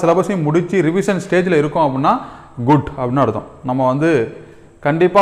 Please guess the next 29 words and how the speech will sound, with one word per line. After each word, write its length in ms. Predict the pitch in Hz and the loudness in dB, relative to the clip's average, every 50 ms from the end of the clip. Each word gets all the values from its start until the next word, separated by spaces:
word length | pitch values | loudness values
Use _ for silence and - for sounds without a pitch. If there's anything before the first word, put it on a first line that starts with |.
| 202 202 | 6 6
ஒரு, 100 | 190 175 160 | 4 4 2
நமக்கு 220 | 156 151 147 139 147 | 0 0 0 0 0
ஒரு 80 | 135 - | 0 0
தன்னம்பிக்கை 520 | 147 143 165 190 190 185 175 175 165 156 147 | -2 -2 0 0 0 2 2 2 2 2 0
அதி-, 180 | 135 135 135 - - | 0 0 -2 -4 -2
அதிகமாயிடும். 580 | 131 131 151 165 175 165 156 143 135 143 190 202 | -2 0 0 0 2 2 2 2 2 2 0 0
அந்த 140 | 190 160 - 131 | 0 -2 0 0
தன்னம்பிக்கையே 500 | 127 147 175 190 190 175 180 170 196 208 | 0 2 2 2 2 2 4 4 4 2
நம்ம 140 | 202 185 160 139 | 2 2 2 2
வெற்றியின் 360 | 147 139 - 185 196 190 160 - | 2 2 2 0 2 2 4 4
பாதையில 260 | 156 151 160 175 185 | 6 6 6 4 2
நம்மளை 180 | 180 160 143 123 | 0 2 2 2
அழைத்து 220 | 127 139 135 135 - | 2 0 -2 -2 -4
செல்லிடும். 260 | 139 117 107 - - - - - - - _ _ _ _ _ _ _ _ _ _ _ _ _ _ _ _ _ _ _ - - _ _ _ _ _ _ - - - | -4 -4 -4 -6 -10 -14 -20 -20 -20 -20 _ _ _ _ _ _ _ _ _ _ _ _ _ _ _ _ _ _ _ -20 -20 _ _ _ _ _ _ -8 -2 -2
அப்ப 260 | 135 135 135 139 120 123 147 185 208 220 - - - - - - - 156 | -2 0 2 4 6 8 8 8 6 6 2 -2 -8 -12 -14 -8 -2 0
நம்ம 180 | 160 175 175 170 | 2 2 2 2
இன்னும் 180 | 180 214 208 170 | 4 2 4 4
ப்ரிப்பரேஷன் 440 | - 180 180 220 214 202 202 190 - - | 2 4 6 6 4 6 4 2 0 2
ஸ்டார்ட் 300 | - 160 175 202 196 - 202 | 4 6 6 6 6 4 4
பண்ணல, 320 | 190 185 175 170 165 165 170 180 180 180 175 156 | 4 4 4 4 4 6 6 6 4 4 2 -2
நம்ம 200 | 151 147 147 151 | 0 2 2 2
இன்னும் 180 | 180 185 151 | 0 0 0
ப்ரிப்பேர் 320 | 170 165 160 180 196 - 160 | 0 0 2 2 2 4 2
பண்ண 160 | 175 170 160 143 151 165 | 2 2 4 6 6 6
ஆரம்பிக்கல, 500 | 175 175 165 160 147 143 151 151 156 160 170 170 156 151 143 | 6 6 4 0 -2 -2 2 4 4 4 4 2 2 0 -2
நம்ம 180 | 147 151 139 - | 0 0 0 2
போலீஸா 320 | - 165 175 175 175 190 165 147 143 | 2 2 2 2 2 2 4 4 2
ஒர்க் 220 | 143 143 - - | 0 0 0 0
பண்றோம், 360 | 160 156 139 135 139 156 160 | 0 0 2 2 2 2 2